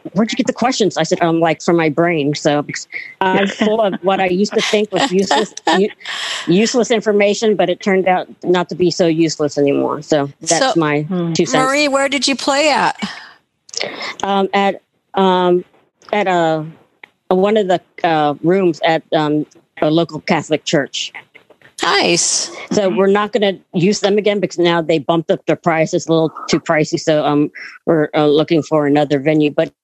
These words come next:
Speaker 1: it was nice because the C C, uh, I guess when you go through, um, uh, confirma-, you know, confirmation, um, the kids have to do volunteer work. So we had tons of kids volunteering.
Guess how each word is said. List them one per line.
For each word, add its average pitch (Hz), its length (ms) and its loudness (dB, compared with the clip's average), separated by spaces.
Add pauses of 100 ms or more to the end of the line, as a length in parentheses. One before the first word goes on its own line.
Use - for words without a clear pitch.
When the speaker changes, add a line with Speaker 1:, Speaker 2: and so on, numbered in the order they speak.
(160)
Speaker 1:
it 180 80 2
was 196 140 0
nice 220 260 0
because 160 380 -2 (340)
the 185 80 2
C 233 220 0
C, 220 260 0 (100)
uh, 156 300 0 (240)
I 156 40 2
guess 185 200 -2
when 185 80 4
you 165 80 0
go 160 160 0
through, 156 260 0
um, 143 300 0 (560)
uh, 139 240 0
confirma-, 175 640 0 (180)
you 160 140 2
know, 139 60 -2
confirmation, 170 920 0
um, 151 300 0
the 143 180 2
kids 180 220 -2
have 160 160 0
to 160 60 0
do 156 280 2
volunteer 156 460 0
work. 151 180 0
So 180 180 0
we 220 160 0
had 190 200 0
tons 208 320 0
of 180 100 -4
kids 190 280 -2
volunteering. 170 840 0